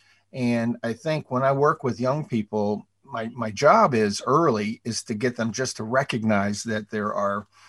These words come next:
you know, motivation comes from two sources, either outside or inside.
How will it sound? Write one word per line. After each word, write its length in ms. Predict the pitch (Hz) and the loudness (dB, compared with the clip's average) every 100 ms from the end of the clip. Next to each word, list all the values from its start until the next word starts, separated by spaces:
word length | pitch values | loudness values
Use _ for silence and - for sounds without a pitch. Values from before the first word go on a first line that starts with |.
| - _ | -20 _
you 100 | 117 | -6
know, 240 | 110 113 - _ - | -6 -6 -10 _ -10
motivation 560 | - 131 139 139 - 127 | 0 2 2 0 -2 0
comes 220 | 131 123 | 0 0
from 160 | 123 | -4
two 180 | 120 143 | -4 -4
sources, 560 | 139 123 113 - 127 120 | -2 0 0 0 -4 -4
either 260 | 107 104 | -4 -2
outside 480 | 104 120 139 135 135 | 2 2 2 2 4
or 80 | 139 | 4
inside. 540 | 107 104 110 101 113 | 0 0 0 0 -2